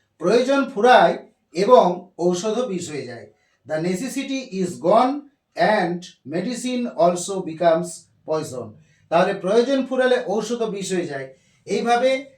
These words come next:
বাক্যটিকে আমরা সিম্পল, কমপ্লেক্স এবং কম্পাউন্ড তিনটি সেন্টেন্স দিয়ে বাক্যটা কিভাবে গঠিত হবে, তার যেটুকু তথ্য আমার, আহ, আহ,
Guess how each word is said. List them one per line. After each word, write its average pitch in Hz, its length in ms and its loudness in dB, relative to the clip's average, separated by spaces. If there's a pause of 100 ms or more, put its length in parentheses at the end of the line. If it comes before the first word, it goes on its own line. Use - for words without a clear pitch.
(200)
বাক্যটিকে 233 540 -2
আমরা 202 480 2 (220)
সিম্পল, 220 540 -4
কমপ্লেক্স 233 680 0
এবং 196 320 0
কম্পাউন্ড 233 540 2 (360)
তিনটি 226 340 -4
সেন্টেন্স 233 680 -2
দিয়ে 240 480 2 (240)
বাক্যটা 196 420 0
কিভাবে 240 420 0
গঠিত 226 340 0
হবে, 214 480 2 (320)
তার 202 320 4
যেটুকু 233 380 -2
তথ্য 226 540 0
আমার, 196 480 -2 (280)
আহ, 170 680 -4
আহ, 165 220 -2